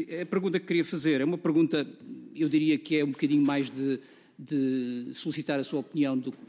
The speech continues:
verdadeiramente poder, eh, de facto, eh, eh, responder factualmente à questão, mas acho que pode ser útil nesta altura, que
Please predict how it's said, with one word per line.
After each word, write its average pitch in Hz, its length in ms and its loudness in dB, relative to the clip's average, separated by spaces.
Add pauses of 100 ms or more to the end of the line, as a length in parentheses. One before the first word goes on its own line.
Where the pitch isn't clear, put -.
(340)
verdadeiramente 135 680 -2
poder, 131 480 -2 (400)
eh, 123 300 -4 (200)
de 131 100 -10
facto, - 680 -6 (280)
eh, 120 360 -4
eh, 117 960 -8
responder 131 840 2
factualmente 135 720 0
à 117 80 -6
questão, 156 340 -4
mas 156 260 -6
acho 120 220 -6
que - 60 -20
pode 123 180 -6
ser 123 160 -2
útil 120 240 -6
nesta 113 220 -8
altura, 139 340 -2
que 143 380 -2